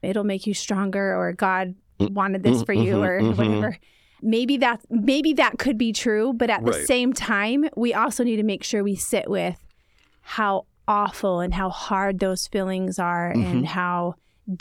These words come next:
Speaker 1: devastating, or, and help us move through those feelings at whatever pace we need to move through them. It doesn't
Speaker 2: Right.
Speaker 1: have to be quick. We don't need to have them be happy the next day.
Speaker 2: Mm-hmm.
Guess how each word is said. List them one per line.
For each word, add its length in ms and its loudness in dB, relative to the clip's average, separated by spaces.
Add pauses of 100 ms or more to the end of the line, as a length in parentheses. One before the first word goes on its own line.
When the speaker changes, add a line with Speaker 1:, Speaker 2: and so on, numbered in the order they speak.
Speaker 1:
devastating, 840 -2 (120)
or, 480 -4 (460)
and 140 -4
help 280 -4
us 220 -6
move 640 0 (120)
through 400 -2
those 300 -2
feelings 420 -4
at 160 2
whatever 320 2
pace 400 -2
we 100 0
need 140 0
to 80 0
move 260 -2
through 180 -4
them. 200 -4
It 80 -4
doesn't 180 2
Speaker 2:
Right. 100 2
Speaker 1:
have 140 -6
to 80 -2
be 140 -4
quick. 400 -6
We 100 2
don't 160 -4
need 160 -2
to 180 -2 (300)
have 200 -2
them 140 -2
be 120 -4
happy 520 -4 (160)
the 100 -2
next 300 -6
day. 320 -2
Speaker 2:
Mm-hmm. 340 2